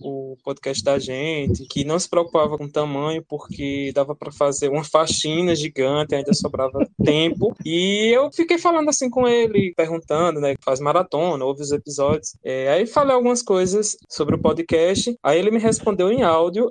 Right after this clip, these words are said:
aí eu me, eu vou, é, falar, né, porque eu, eu tive que transcrever, eu lembrei quando eu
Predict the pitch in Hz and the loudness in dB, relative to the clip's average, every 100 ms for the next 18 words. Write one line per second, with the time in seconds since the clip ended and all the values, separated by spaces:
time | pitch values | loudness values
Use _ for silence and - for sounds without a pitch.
0 | - 156 170 185 170 - 147 156 - - | 2 2 4 2 -2 -4 -2 -2 -6 -8
1 | 127 127 127 151 135 139 180 131 123 - | -6 -6 0 2 4 4 2 0 -4 -12
2 | 135 139 - 143 139 - 143 147 143 143 | -12 -14 -12 -10 -10 -8 -6 -4 -2 -4
3 | - 147 139 127 151 151 139 143 143 139 | -4 -2 0 0 0 0 -2 -2 -2 -2
4 | 139 131 | -2 -4